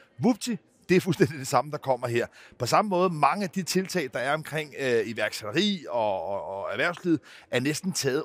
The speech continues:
ordret fra den samme helhedsplan. På samme måde også med S U-systemet. Det er nogle, teknisk set nogle snirklede, lidt andre løsninger,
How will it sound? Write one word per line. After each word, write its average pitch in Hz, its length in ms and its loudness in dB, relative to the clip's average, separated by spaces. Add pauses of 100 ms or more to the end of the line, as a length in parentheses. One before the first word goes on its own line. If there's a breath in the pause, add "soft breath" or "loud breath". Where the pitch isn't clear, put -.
ordret 156 400 0
fra 143 140 -6
den 131 80 -14
samme 131 280 -4
helhedsplan. 131 460 -2 (120)
På 147 60 -8
samme 208 240 0
måde 190 200 4
også 156 200 -2
med 165 180 2
S 175 80 -4
U-systemet. 147 520 -6 (300 loud breath)
Det 143 60 4
er 143 40 2
nogle, 151 200 -4 (180)
teknisk 202 400 0
set 170 220 -6
nogle 151 260 -6 (160)
snirklede, 185 600 2 (160)
lidt 202 240 0
andre 156 260 0
løsninger, 151 420 0